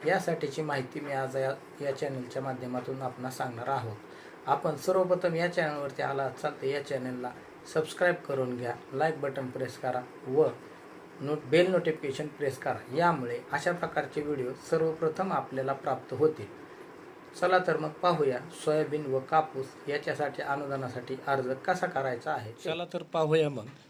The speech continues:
सोयाबीन अनुदानासाठी अर्ज कसा करायचा आहे. दिनांक आठ ऑगस्ट दोन हजार चोवीस या दिवशी महाराष्ट्र शासनाच्या कृषी, पशुसंवर्धन, दुग्ध विकास विभागाने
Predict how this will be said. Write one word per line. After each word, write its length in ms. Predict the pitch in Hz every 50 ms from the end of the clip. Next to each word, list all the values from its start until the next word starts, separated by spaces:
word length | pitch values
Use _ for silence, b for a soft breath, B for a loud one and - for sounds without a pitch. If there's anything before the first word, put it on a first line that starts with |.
| - -
सोयाबीन 560 | - - - 156 151 151 156 147 151 170 185 190 - -
अनुदानासाठी 840 | 143 143 143 139 143 143 143 139 135 - 143 131 135 - 104 104 - - - -
अर्ज 300 | 139 139 135 - 113 117 143 - - - -
कसा 220 | - 156 156 - 175
करायचा 460 | - - 131 120 113 113 - - 127
आहे. 340 | 113 - - - - - - B B B B B B B B -
दिनांक 340 | 131 160 185 208 202 196 196
आठ 260 | 175 190 202 196 220
ऑगस्ट 360 | 208 202 202 196 190 - -
दोन 180 | 180 175 185 175
हजार 220 | 165 165 180 165
चोवीस 580 | 151 - - - 185 175 139 123 127 127 - - - -
या 240 | 127 127 147 165 175
दिवशी 420 | 175 160 165 151 147 - - 120 123 131 B B B B B - 139
महाराष्ट्र 460 | 135 147 147 156 165 156 - - 165
शासनाच्या 540 | - - 151 135 - 139 127 113 - - -
कृषी, 480 | 131 - - - 165 151 - - 170 170
पशुसंवर्धन, 800 | - - 156 147 147 - 151 - - 151 147 143 143 143 139 139
दुग्ध 240 | 139 139 135 135
विकास 400 | 139 135 131 131 135 127 123 123 -
विभागाने 540 | 135 127 127 139 135 120 104 104 101 117 -